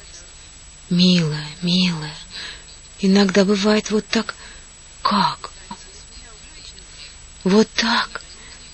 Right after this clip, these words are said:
выдохнула она, когда его пальцы сомкнулись вокруг ее соска. «Они становятся такими иногда, когда я смотрю на тебя».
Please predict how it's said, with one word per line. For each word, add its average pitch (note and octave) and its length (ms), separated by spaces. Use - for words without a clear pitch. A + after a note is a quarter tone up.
выдохнула G3 720
она, F3+ 280
когда E3+ 340
его F#3 300
пальцы G#3 440
сомкнулись G3+ 680
вокруг F#3+ 360
ее F#3 220
соска. F3+ 600
«Они G#3 200
становятся A3+ 540
такими A3+ 520
иногда, A3 360
когда G#3+ 280
я A#3 60
смотрю B3+ 460
на G#3+ 120
тебя». F#3+ 520